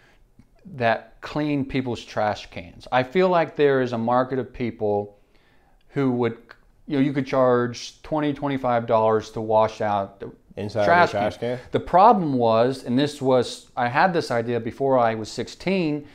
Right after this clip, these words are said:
Speaker 1: it's the logistics of, okay, what type of vehicle do I need to even hold the containers? And I, you, you would need a pressure washer. And so some of these things, I had the ideas, I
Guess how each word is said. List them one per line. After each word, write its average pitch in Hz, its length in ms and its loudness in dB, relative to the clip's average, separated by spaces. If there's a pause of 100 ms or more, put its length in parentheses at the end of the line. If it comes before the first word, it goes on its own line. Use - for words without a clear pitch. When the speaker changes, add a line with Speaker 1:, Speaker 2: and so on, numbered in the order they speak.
(220)
Speaker 1:
it's 127 200 -4
the 143 100 0
logistics 143 720 -2
of, 127 180 2
okay, 127 280 -4
what 131 240 -2
type 151 160 -2
of 123 100 -4
vehicle 131 380 0
do 117 120 -4
I 117 100 -4
need 117 460 -6 (460)
to 123 200 -4
even 123 520 -2 (520)
hold 147 500 0
the 120 100 -2
containers? 120 720 -2
And 120 120 -4
I, 120 100 -2
you, 135 480 -2
you 135 140 -2
would 131 80 2
need 139 180 2
a 127 60 -2
pressure 131 420 -4
washer. 113 420 -4
And 110 100 -6
so 127 140 -8
some 175 220 -2
of 196 60 0
these 151 240 -2
things, 131 400 -2 (1080)
I 127 80 -2
had 160 340 4
the 147 100 2
ideas, 127 500 2
I 127 260 -6